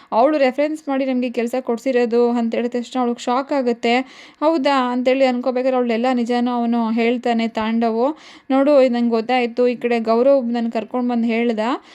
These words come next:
ಆಗ ಅವಳು, ಅವಳೇ ಒಳಗಡೆ ಇದ್ಲು, ಅವಳು ಹೇಳಿದ್ರೆ ನಾನು ಪೂರ್ತಿ ಎಲ್ಲ ಕೇಳಿಸ್ಕೊಂಡೆ ಅಂತ ಹೇಳೋಷ್ಟರಲ್ಲಿ ಈ ಕಡೆ ಭಾಗ್ಯ ಒಳಗಡೆ ಬರ್ತಾಳೆ. ಅವಳು ಬಂದ ತಕ್ಷಣ ಶ್ರೇಷ್ಠ ನೋಡ್ಬಿಟ್ಟು, "ಏನು, ಆ, ನನಗೆಲ್ಲ ಕೆಲಸ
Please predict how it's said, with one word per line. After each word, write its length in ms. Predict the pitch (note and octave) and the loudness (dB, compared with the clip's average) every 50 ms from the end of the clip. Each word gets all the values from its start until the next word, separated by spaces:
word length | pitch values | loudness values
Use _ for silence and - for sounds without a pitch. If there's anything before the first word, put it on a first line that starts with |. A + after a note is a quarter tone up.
| - C4+ _ C#4 | -20 -12 _ -2
ಆಗ 160 | C#4+ D4 D4 D#4 | -2 0 2 2
ಅವಳು, 240 | D4+ C#4 C4+ C#4 C#4 | 4 4 4 6 6
ಅವಳೇ 340 | C#4+ C#4 B3+ A#3+ B3+ C#4 C#4+ | 6 6 6 6 4 4 4
ಒಳಗಡೆ 460 | C#4+ C4+ B3 C4 B3+ C4 C4+ C4+ C4+ | 4 2 2 2 2 2 2 4 2
ಇದ್ಲು, 560 | C4+ A3+ G#3+ A3 B3+ B3+ C4+ C4 A3+ G#3 G#3+ _ _ _ _ _ _ _ _ _ _ _ _ _ _ _ _ _ _ | 0 0 0 0 2 4 4 2 0 -4 -10 _ _ _ _ _ _ _ _ _ _ _ _ _ _ _ _ _ _
ಅವಳು 140 | C4 C4 C4 | 0 2 4
ಹೇಳಿದ್ರೆ 280 | C4 C4 C4+ C#4+ D4+ D4 | 4 2 2 0 -2 -2
ನಾನು 120 | C#4 B3+ | -2 -2
ಪೂರ್ತಿ 260 | B3 C4 B3+ A#3+ B3 | -2 -4 -6 -2 -2
ಎಲ್ಲ 120 | C4+ B3 A#3+ A#3+ | 0 0 0 -2
ಕೇಳಿಸ್ಕೊಂಡೆ 720 | A#3+ B3 A#3 A#3+ B3+ B3+ - _ - A#3+ A#3 A3+ A3+ A#3 | -2 0 -2 -2 -2 -4 -6 _ -4 -4 -2 0 0 0
ಅಂತ 320 | A#3 A3+ A3 A3+ A3 A3+ B3+ | 0 0 -2 -6 -8 -6 -4
ಹೇಳೋಷ್ಟರಲ್ಲಿ 840 | A#3+ A#3+ A#3+ A#3+ A#3+ - - A#3+ A#3+ B3 C4+ B3+ A#3 A#3 B3 B3+ B3+ - - - - - _ | -4 -2 -2 -4 -4 -6 -8 -6 -4 -2 0 0 0 0 -2 -4 -8 -14 -20 -20 -20 -12 _
ಈ 120 | D#4 D#4+ D#4 | -4 -4 -2
ಕಡೆ 300 | C4 D#4 D#4 D4+ C#4+ C4+ | 0 0 0 2 2 2
ಭಾಗ್ಯ 600 | A#3+ B3 B3+ B3+ C4 C4 B3 C#4+ D4 C#4+ C#4 C#4 | 2 2 0 0 0 -2 0 0 0 2 2 0
ಒಳಗಡೆ 400 | C4 A#3+ B3 A#3+ B3 B3+ C4 B3+ | 0 0 0 0 0 0 0 0
ಬರ್ತಾಳೆ. 640 | A3+ A#3 A#3 A3+ - - A#3+ A3+ A3+ A#3+ C#4 E4 - - - - - _ | 0 -2 -2 -2 -4 -4 -2 0 0 0 -2 -4 -8 -16 -20 -20 -14 _
ಅವಳು 160 | - D4+ D4+ | -2 -2 0
ಬಂದ 260 | C4 C4+ C#4 C#4+ D4+ D4+ | 0 0 0 0 0 -2
ತಕ್ಷಣ 200 | D#4+ D#4+ D#4 D4 | -4 -6 -6 -4
ಶ್ರೇಷ್ಠ 220 | - C#4+ C#4+ C#4+ D#4 | -2 -2 -2 -2 -2
ನೋಡ್ಬಿಟ್ಟು, 460 | C#4 C#4 C#4 C#4 C4 C#4+ C4 C4+ C4 | -6 -4 -4 -4 -4 -2 2 2 2
"ಏನು, 640 | A#3+ A#3 A#3 C4+ D4+ D#4 D4+ C#4 A#3+ G#3 G3 - _ _ _ _ _ | 2 2 0 0 0 0 0 -2 -2 -2 -6 -8 _ _ _ _ _
ಆ, 140 | C#4+ C#4+ D#4 | -2 -2 0
ನನಗೆಲ್ಲ 440 | D4 C#4 C4+ C4+ C#4 C4+ C4+ C4+ C#4 D4 | 0 2 0 0 2 2 2 2 2 0
ಕೆಲಸ 240 | C#4 C#4+ C4 C4 | 0 0 0 0